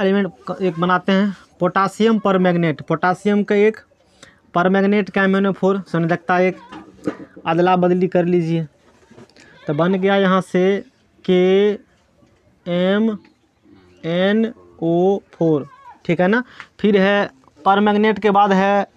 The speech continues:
अब मैग्नेट हम लोग आगे बात किए होंगे, एम एन ओ फोर। क्रोमेट, क्रोमेट का यहाँ एटीई है, सीआरओ फोर टू माइनस, सीआरओ फोर टू माइनस। तो पोटासियम क्रोमेट बनाया हमने, पोटासियम के एक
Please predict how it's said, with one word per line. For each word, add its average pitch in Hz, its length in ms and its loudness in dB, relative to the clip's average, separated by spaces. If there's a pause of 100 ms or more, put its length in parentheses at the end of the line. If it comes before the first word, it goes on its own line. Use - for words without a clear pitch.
(1160)
अब 180 120 -4
मैग्नेट 214 400 0
हम 220 100 0
लोग 233 120 2
आगे 226 200 2
बात 220 220 0
किए 226 160 0
होंगे, 143 340 -2 (100)
एम 165 160 -2
एन 175 100 0
ओ 165 60 -2
फोर। 143 240 -4 (560)
क्रोमेट, 220 520 2 (760)
क्रोमेट 214 400 2
का 208 160 0
यहाँ 185 320 2
एटीई 208 560 2
है, 143 220 0
सीआरओ 214 1080 0
फोर 220 340 0
टू 233 120 2
माइनस, 196 320 2
सीआरओ 214 460 2
फोर 233 300 0 (360)
टू 247 80 2
माइनस। 185 340 2
तो - 140 -2
पोटासियम 208 640 0
क्रोमेट 214 400 0
बनाया 180 300 2
हमने, 156 260 0
पोटासियम 190 540 -2
के 233 120 0
एक 226 120 -2